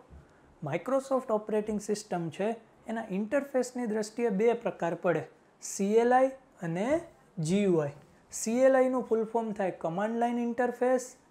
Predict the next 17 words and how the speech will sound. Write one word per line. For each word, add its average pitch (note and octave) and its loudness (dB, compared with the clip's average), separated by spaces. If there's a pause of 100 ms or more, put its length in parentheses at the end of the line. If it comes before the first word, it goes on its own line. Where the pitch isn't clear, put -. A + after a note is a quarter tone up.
(160)
જી F3+ -2
યુ A#3 2
આઈનું C4+ 4
ફૂલ F#3+ 0
ફોર્મ G3+ -4
થાય F#3+ 0
ગ્રાફિકલ E3+ -4
યુઝર D#3 -6
ઇન્ટરફેસ. F3 0 (480)
સી G#3+ -2
એલ C#4 8
આઈ C#4 8
મોડનું B3 2
બેસ્ટ B3 4
એક્ઝામ્પલ G#3 0
છે G#3 -2 (340)
ડોઝ, F3+ 4